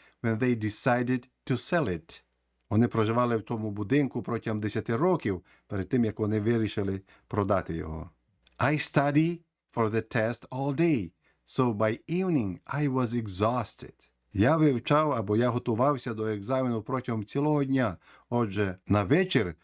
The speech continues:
я був вже зовсім змучений. Спробували скласти речення, а тепер себе перевірте. They had been waiting at the station for ninety minutes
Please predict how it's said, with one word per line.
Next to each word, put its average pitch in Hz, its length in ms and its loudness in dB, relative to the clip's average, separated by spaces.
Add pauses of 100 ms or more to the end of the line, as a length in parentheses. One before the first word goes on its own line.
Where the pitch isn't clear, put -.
(200)
я 107 240 0
був 107 340 -4
вже 101 240 -4
зовсім 98 680 -2
змучений. 90 560 -6 (580)
Спробували 185 520 4
скласти 160 420 0
речення, 85 440 -4
а 160 120 -2
тепер 165 360 0
себе 139 220 0
перевірте. 98 640 -4 (960)
They 151 240 4
had 151 140 2
been 147 240 4
waiting 147 440 2
at 107 100 -2
the 104 100 0
station 107 420 -2
for 110 160 -6
ninety 104 320 0
minutes 156 480 0